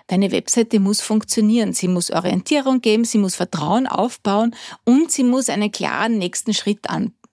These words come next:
anbieten. Also eine Überarbeitung reicht oft, wenn die Technik stabil ist und nur Texte, Struktur oder Design nicht mehr passen.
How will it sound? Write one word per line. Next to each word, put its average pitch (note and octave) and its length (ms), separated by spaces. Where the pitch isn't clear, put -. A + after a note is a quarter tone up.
anbieten. E3+ 800
Also G#3 160
eine A3+ 240
Überarbeitung A#3 680
reicht - 400
oft, - 420
wenn A3+ 120
die A#3 140
Technik G3+ 400
stabil C4+ 520
ist D4+ 280
und A#3 240
nur C4+ 240
Texte, - 580
Struktur A#3 640
oder G#3+ 180
Design G#3 440
nicht F3 220
mehr F#3 100
passen. - 540